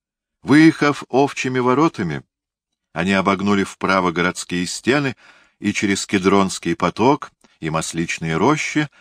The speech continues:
стали огибать Елеонскую гору, следуя мимо гробниц пророков. «Отчего теперь Бог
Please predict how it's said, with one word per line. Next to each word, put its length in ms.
стали 440
огибать 640
Елеонскую 720
гору, 440
следуя 640
мимо 400
гробниц 580
пророков. 720
«Отчего 720
теперь 380
Бог 540